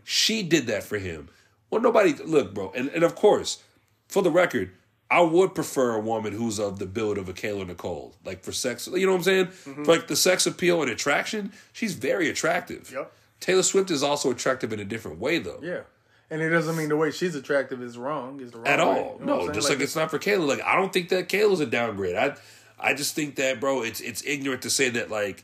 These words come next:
Speaker 1: Taylor S-, this is, this isn't just some white chick from fucking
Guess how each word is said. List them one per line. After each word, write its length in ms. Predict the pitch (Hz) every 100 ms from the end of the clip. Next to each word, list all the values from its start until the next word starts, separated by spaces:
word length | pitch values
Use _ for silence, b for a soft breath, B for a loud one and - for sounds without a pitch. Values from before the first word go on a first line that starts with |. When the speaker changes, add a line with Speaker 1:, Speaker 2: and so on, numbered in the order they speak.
| _ -
Speaker 1:
Taylor 160 | 127
S-, 160 | 117 -
this 480 | 123 - 151 196 185
is, 280 | - - -
this 180 | 208 254
isn't 300 | 233 214 156
just 240 | 190 -
some 260 | 196 143 123
white 280 | 147 147
chick 260 | - 160 147
from 160 | 135 120
fucking 500 | 151 143 127 107